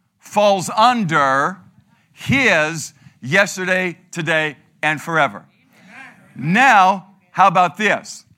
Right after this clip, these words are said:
If Jesus, who's the same yesterday, today, for all days, all days, he's forever, right? So he is also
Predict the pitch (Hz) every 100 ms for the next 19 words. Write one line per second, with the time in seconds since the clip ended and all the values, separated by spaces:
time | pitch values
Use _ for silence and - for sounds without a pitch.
0 | _ _ _ _ _ _ - 190 147 110
1 | 180 311 294 180 175 190 170 - 185 180
2 | 170 165 170 160 151 - _ _ 160 165
3 | 180 226 190 196 160 165 170 - _ _
4 | _ _ _ _ _ _ _ _ _ -
5 | 170 226 190 196 170 160 170 160 - -
6 | 175 175 139 - _ - - 165 139 101
7 | 90 92 127 151 190 _ _ _ _ _
8 | _ - - 254 254 196 190 165 _ _
9 | _ - 226 202 165 - 254 320 285 -
10 | 214 170 156 190 208